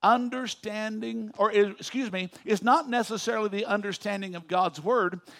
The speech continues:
It's because man doesn't choose to teach all of God's word, only the good stuff. Can I tell you something? If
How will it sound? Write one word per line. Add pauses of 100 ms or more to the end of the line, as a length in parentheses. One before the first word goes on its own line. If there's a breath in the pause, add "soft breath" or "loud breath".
(100)
It's
because (180 loud breath)
man
doesn't
choose
to
teach (220)
all (140)
of
God's
word, (220 loud breath)
only
the
good
stuff. (720 soft breath)
Can
I
tell
you
something? (1000 soft breath)
If